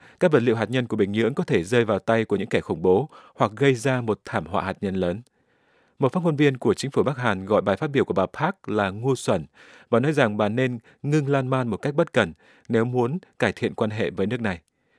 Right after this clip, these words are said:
Người phát ngôn này cũng nói rằng các bình luận chà đạp dữ dội một thỏa thuận mà hai miền Triều Tiên đã đạt được nhằm chấm dứt việc vu khống nhau. Thỏa thuận đó đạt được hồi tháng trước trong các cuộc đàm phán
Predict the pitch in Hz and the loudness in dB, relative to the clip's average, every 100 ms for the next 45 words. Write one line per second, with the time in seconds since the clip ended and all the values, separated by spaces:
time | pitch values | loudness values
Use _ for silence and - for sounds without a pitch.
0 | _ _ 139 139 180 160 139 110 - 120 | _ _ -2 0 0 0 0 -2 0 0
1 | 139 139 120 101 - - 175 139 117 107 | 2 2 2 0 -12 -4 0 4 4 4
2 | - 123 110 104 - 135 147 143 78 - | 2 -2 0 -2 0 0 2 2 0 -2
3 | 113 117 - - 104 - 120 - 107 95 | 0 0 0 -4 -4 0 -2 0 -4 -6
4 | 107 117 113 92 - 92 - 117 101 98 | -4 -4 -4 -4 -2 -2 0 0 0 -2
5 | 123 95 104 - - - - 120 98 - | -2 0 0 0 -12 -20 -4 -2 -2 -4
6 | 117 190 - _ 117 110 - 110 107 104 | 0 -2 -2 _ 0 0 0 -2 -2 -2
7 | 113 107 90 _ _ _ _ _ _ _ | -2 -2 -4 _ _ _ _ _ _ _
8 | 127 139 127 135 147 123 113 120 107 117 | -2 0 2 2 2 2 2 0 0 -2
9 | 117 - 220 - - 139 120 170 180 117 | -2 2 2 2 -4 -4 -2 -6 -4 -4
10 | - 104 95 - 98 | -2 -4 -4 -6 -6